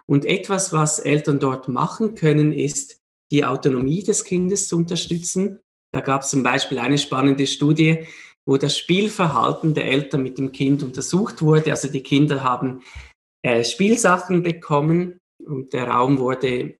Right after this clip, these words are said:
mit Video quasi gefilmt.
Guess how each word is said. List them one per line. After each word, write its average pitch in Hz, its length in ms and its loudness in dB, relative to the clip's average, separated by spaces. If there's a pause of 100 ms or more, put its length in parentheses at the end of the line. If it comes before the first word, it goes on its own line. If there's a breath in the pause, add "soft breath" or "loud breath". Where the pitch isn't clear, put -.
mit 131 260 -6
Video 175 580 2 (460 soft breath)
quasi 139 320 -2
gefilmt. 214 680 2